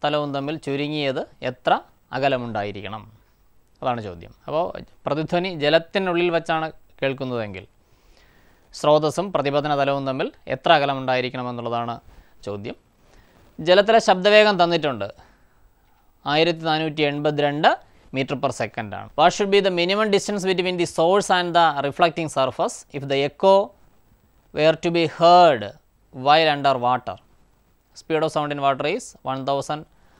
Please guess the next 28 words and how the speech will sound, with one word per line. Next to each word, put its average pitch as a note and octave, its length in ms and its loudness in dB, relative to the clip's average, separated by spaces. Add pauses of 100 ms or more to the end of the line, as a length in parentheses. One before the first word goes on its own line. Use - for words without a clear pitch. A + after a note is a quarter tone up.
(220)
four C#3+ 240 2
hundred C#3+ 260 -2
and C3+ 160 0
eighty-two C#3 480 -2 (500)
meter A2+ 340 -6
per A2+ 100 -4 (100)
second. - 320 -14 (480)
അപ്പോൾ A#3+ 180 0
നമുക്ക് A3 200 6 (240)
ഈ, - 20 4 (400)
ആ, D#3 60 -2 (160)
ഈ - 100 2
ക്വസ്റ്റ്യൻ F3 280 0
ഒന്ന് D#3+ 180 -2
ചെയ്ത് D#3+ 240 4
നോക്കാം D3+ 300 2
നമുക്ക്, D3+ 240 -8 (540)
അല്ലേ? E3 220 4
ക്വസ്റ്റ്യൻ C#3 260 0
എല്ലാവരും E3+ 320 4 (380)
ശ്രദ്ധിച്ചല്ലോ, F3+ 540 0
നിങ്ങളുടെ D#3 220 2 (100)
നോ-, C#3+ 500 -2
സയൻസ് D3+ 280 0
ഡയറിയിൽ D3+ 300 2
തന്നെ D3+ 200 2
ഉള്ളതാണ്. C#3+ 360 2 (880)
നമുക്കിതൊന്ന് D3+ 480 -2